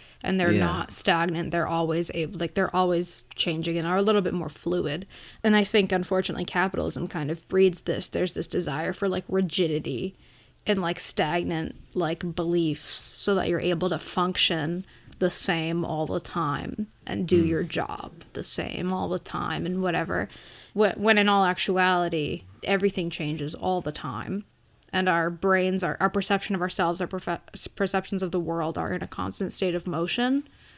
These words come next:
Speaker 1: Nothing is stagnant.
Speaker 3: Mm-hmm.
Speaker 1: Um, and I think that, like, having a universal truth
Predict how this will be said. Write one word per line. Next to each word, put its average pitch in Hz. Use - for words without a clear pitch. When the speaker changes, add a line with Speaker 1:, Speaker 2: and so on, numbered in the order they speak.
Speaker 1:
Nothing 196
is 160
stagnant. 214
Speaker 3:
Mm-hmm. 90
Speaker 1:
Um, 190
and 202
I 196
think 190
that, 180
like, 208
having 202
a 196
universal 185
truth 226